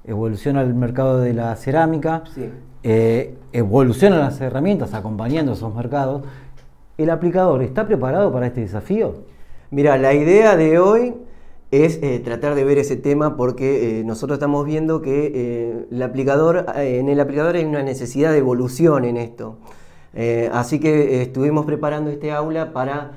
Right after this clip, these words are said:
Speaker 2: todo lo que sería la colocación de estas nuevas placas, eh, de gran tamaño, estas placas slim, ¿eh? En donde vas a poder ver diferentes técnicas de colocación que, eh, tienen que ver, eh, simplemente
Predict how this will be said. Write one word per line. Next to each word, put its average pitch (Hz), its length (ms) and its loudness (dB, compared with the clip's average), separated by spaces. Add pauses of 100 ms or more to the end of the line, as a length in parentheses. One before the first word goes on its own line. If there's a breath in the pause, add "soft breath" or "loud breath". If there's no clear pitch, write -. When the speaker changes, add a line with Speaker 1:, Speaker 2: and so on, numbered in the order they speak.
(400 loud breath)
Speaker 2:
todo 160 120 4
lo 160 80 4
que 147 60 2
sería 143 220 -2
la 139 120 0
colocación 131 540 0
de 143 80 2
estas 139 300 -4
nuevas 139 360 -2
placas, 143 640 0
eh, 104 320 -6
de 110 200 -2
gran 131 320 0
tamaño, 147 480 0
estas 131 220 -6
placas 139 320 -8
slim, 156 560 -6 (420 soft breath)
¿eh? 151 180 -6
En 117 140 -6
donde 120 200 -4
vas 127 160 -6
a 117 120 -6
poder 127 260 -2
ver 127 280 -2 (320 loud breath)
diferentes 143 540 0
técnicas 165 440 2
de 143 80 0
colocación 147 720 0 (580 loud breath)
que, 214 440 6
eh, 165 40 2
tienen 226 400 4
que 202 160 6
ver, 254 400 6
eh, 165 160 0
simplemente 226 840 -2